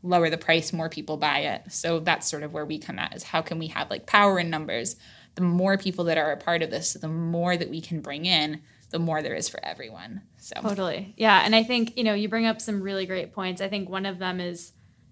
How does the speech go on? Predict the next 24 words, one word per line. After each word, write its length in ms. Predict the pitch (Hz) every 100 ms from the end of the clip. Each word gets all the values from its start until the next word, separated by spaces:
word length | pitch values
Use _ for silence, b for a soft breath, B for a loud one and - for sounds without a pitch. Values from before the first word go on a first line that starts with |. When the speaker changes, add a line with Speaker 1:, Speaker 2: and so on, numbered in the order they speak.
| -
Speaker 2:
you 220 | - 254
know, 120 | 185
you 180 | 185 202
can 320 | 202 226 208
do 260 | 190 208 196
what 160 | 196
you 120 | 202 190
love 460 | 185 185 190 175 -
and 300 | 196 190 - - 202
build 340 | 208 185 185
something 760 | 185 202 190 - 190 180 180 185
really 260 | 190 185 180
beneficial 500 | 185 180 185 185 190
for 140 | 208
people 460 | 208 226 226 226 226 -
and 180 | 185 180
still 640 | - 190 175 180 175 175
be 120 | 190
profitable 560 | 180 180 160 - 180 190
or 120 | 196 185
make 240 | 175 175
money 300 | 170 175 180
on 180 | 185 214
it. 240 | 247 269